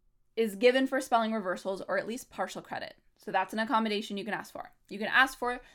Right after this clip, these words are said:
the test to be given orally instead of paper pencil, if your child does better that way. And preferably in a private setting where, like,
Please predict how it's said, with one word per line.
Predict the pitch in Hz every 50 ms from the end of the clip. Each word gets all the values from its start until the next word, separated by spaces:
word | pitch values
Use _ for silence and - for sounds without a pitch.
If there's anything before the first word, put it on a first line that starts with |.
| _ _
the | - 254
test | 220 277 - - -
to | -
be | 240 220
given | 214 - 214 302 277 -
orally | - 359 427 381 294 226 185 135 - - 220 _ _ _ _ _ _ _ -
instead | 208 220 - - 196 190
of | 190 -
paper | - 185 180 240 233
pencil, | - 381 392 359 - 185 - - - _ _ _ _ _ _ _ _ _ _
if | 254 277 285 - -
your | 269 262
child | 262 294 247 233 233 226 214
does | 233 240
better | 214 226 220 214 202
that | 208 185 120 -
way. | - - - - _ _ _ _ _ _ _ _ _ _ _ _ _ _ _ _ _ _ _ _ _ _ _ _ _ _ _ _ _ _ _ _ _ _ _ _ _ _ _
And | 233 247 240 240 240 233 220 - _ _ _ _ _ _ _ _ _
preferably | - - 311 302 285 - 330 294 240 254 262 262 254 247 -
in | 247
a | 254 220
private | - - 254 233 233 226 226 214 - - _ _ _ - - 220
setting | - - - 226 202 175 147 139 170 190
where, | 190 185
like, | 190 196 190 180 180 _ -